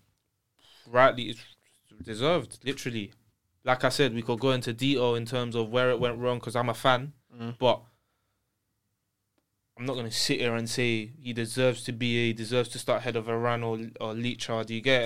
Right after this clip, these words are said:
Speaker 1: it? No, like, it's gone wrong for certain reasons.
Speaker 2: Mm.
Speaker 1: Ole might have something to do with that and the rest of it, and confidence and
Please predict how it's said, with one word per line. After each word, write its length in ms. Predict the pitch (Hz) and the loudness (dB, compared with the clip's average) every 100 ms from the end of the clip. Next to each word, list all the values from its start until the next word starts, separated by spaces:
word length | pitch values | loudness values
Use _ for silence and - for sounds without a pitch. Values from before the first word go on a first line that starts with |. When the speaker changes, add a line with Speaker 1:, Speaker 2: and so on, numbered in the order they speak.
| - | -2
Speaker 1:
it? 40 | - - - - - | -10 -20 -16 -10 -2
No, 240 | 190 165 | 4 4
like, 440 | 120 127 - - - _ _ _ - - | 6 6 4 -2 -20 _ _ _ -20 -6
it's 120 | 120 - | -6 4
gone 280 | 165 165 | 6 8
wrong 200 | 151 160 | 6 4
for 120 | 147 139 | 4 0
certain 360 | 151 143 135 | 2 2 2
reasons. 640 | 131 139 123 139 147 151 - _ 127 | 4 4 4 0 -2 -6 -14 _ -12
Speaker 2:
Mm. 180 | 120 113 117 _ _ _ _ | -10 -10 -16 _ _ _ _
Speaker 1:
Ole 340 | 135 135 135 135 | 2 6 6 6
might 320 | 135 135 - - - | 6 4 2 -6 -8
have 200 | 123 117 120 117 - _ _ _ | -6 -6 -8 -14 -20 _ _ _
something 300 | _ 135 127 | _ -8 -6
to 160 | 120 120 | -6 -8
do 240 | 113 131 | -4 0
with 160 | 131 127 | 2 2
that 320 | 131 131 131 | 6 6 6
and 300 | 123 117 117 113 _ _ _ - | 0 -8 -8 -12 _ _ _ -6
the 80 | 113 | 2
rest 260 | 131 165 | 2 2
of 160 | 135 120 | -2 0
it, 160 | 127 120 | 0 0
and 220 | 113 113 | -4 -8
confidence 800 | - 135 127 127 123 123 - - | -4 -4 -4 -4 -4 -4 -6 -6
and 440 | 120 110 110 110 | -6 -6 -10 -12